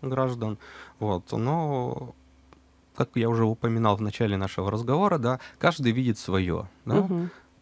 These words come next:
Speaker 1: Кто-то видит упоминание о Боге, кто-то видит о индексации социальных выплат, кто-то видит поддержку культуры или там детства, семьи, материнства,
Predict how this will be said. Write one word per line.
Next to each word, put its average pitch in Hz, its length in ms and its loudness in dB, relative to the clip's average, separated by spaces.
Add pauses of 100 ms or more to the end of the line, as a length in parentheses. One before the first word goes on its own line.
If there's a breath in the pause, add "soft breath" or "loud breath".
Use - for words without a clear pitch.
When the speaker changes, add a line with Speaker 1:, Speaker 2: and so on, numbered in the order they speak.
(140)
Speaker 1:
Кто-то 185 300 4
видит 110 480 0
упоминание 92 600 0
о - 20 0
Боге, 160 320 0
кто-то 160 300 -4
видит 107 340 0
о 95 800 2
индексации 98 540 0
социальных 85 600 -2
выплат, 160 380 0
кто-то 117 280 0
видит 104 320 0
поддержку 101 480 0
культуры 110 600 2
или 85 140 -2
там 92 200 -2
детства, 98 320 0
семьи, 87 300 0
материнства, 131 760 2